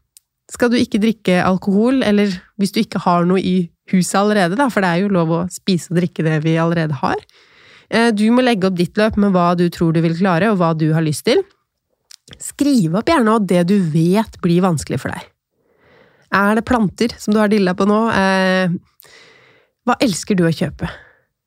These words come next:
Ikke sant? Skal du ha, hvis du har som unntak, eh, ting til ungene, hvis du har barn. Hvis ungene trenger noe, så må jo det være unntak.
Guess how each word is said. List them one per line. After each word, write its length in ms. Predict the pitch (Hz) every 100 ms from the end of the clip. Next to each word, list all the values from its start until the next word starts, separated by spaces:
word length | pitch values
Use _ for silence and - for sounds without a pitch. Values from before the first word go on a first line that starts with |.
| _ _ _ _
Ikke 80 | -
sant? 140 | 240
Skal 140 | - 226
du 20 | 214
ha, 260 | 208 208 208
hvis 160 | 208
du 40 | 226
har 100 | 202
som 160 | 180 196
unntak, 460 | 196 165 175 175 - -
eh, 380 | 196 196 - - - -
ting 180 | 240 226
til 160 | 226
ungene, 320 | 226 160 160 165
hvis 160 | 175 -
du 60 | 170
har 80 |
barn. 240 | 156 147 - - _ _ _ _ _
Hvis 140 | 208 233
ungene 240 | 190 175
trenger 300 | 190 196 196
noe, 100 | 226
så 80 | 220
må 160 | 190 170
jo 80 |
det 80 | 151 147
være 180 | 160 160
unntak. 400 | 156 147 -